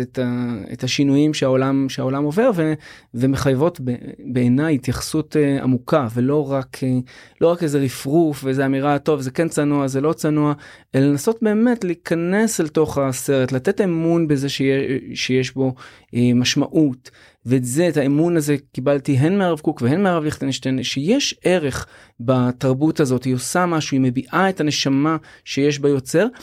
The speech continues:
ובד בבד, אה, בכל, אה, סעיף שבה יכולים, אה, לצוץ כל מיני רעיונות ש-, שחשוב מאוד, אה,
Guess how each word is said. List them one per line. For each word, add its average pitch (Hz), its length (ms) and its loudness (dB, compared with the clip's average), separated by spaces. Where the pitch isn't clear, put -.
ובד 139 560 -2
בבד, 247 360 2
אה, 165 260 0
בכל, 226 500 0
אה, 220 280 -2
סעיף 226 440 -2
שבה 202 640 0
יכולים, 180 760 0
אה, 190 300 0
לצוץ 156 640 0
כל 180 200 0
מיני 180 240 0
רעיונות 151 440 2
ש-, - 100 -2
שחשוב - 460 -2
מאוד, 139 300 2
אה, 135 200 0